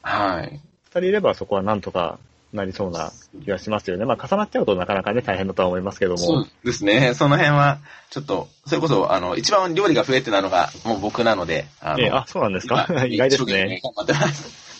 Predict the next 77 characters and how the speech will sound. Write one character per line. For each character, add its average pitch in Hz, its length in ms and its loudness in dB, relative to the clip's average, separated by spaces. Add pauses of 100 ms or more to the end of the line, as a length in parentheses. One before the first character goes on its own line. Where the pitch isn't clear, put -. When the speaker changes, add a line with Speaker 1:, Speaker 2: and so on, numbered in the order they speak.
(840)
Speaker 1:
そ 147 120 -10
う - 20 -12
そ 107 180 -12
う、 - 40 -10
み 123 120 0
ん 135 40 0
な 139 260 2 (220)
料 131 140 2
理 113 80 2
で 107 100 0
き - 100 -16
て、 156 380 2
み 120 120 -4
ん - 20 -6
な 120 100 2
も 113 320 -2 (520)
う、 - 40 -12
ゲ 117 120 2
ー 117 40 2
ム 104 120 -4
も 85 180 -6
そ - 140 -6
れ 95 40 -2
な 92 80 -2
り 92 60 -4
に 90 40 -4
わ 90 80 0
か 110 120 0
る 104 60 2
よ 147 100 4
っ - 100 2
て - 120 -6
い - 0 -
う - 20 -10
ふ - 40 -10
う - 20 -4
に 107 60 -6
な 147 80 0
れ 175 100 2
ば、 104 220 2 (160)
あ - 120 -8
の、 71 80 -10
二 - 180 -6
人 95 80 -4
体 87 140 -2
制 71 120 -10
い 60 200 -14
け - 100 -8
る 71 60 -10
か 76 100 -14
な 76 140 -10
と - 100 -14
思 80 180 -14
う - 40 -12
の 67 100 -12
で、 - 100 -10
は - 40 -12
い。 - 40 -18 (1800)
ま 139 60 -16
あ、 - 20 -16
そ - 140 -14
こ - 140 -10
を - 20 -8
目 87 120 -6
指 87 160 -2
し - 120 0
て、 - 80 -8 (1000)
や - 100 -14
っ - 40 -20
て - 80 -14
い - 20 -12
き - 60 -16
た - 100 -10
い - 40 -10
で - 60 -12
す - 140 -8
ね。 - 160 -4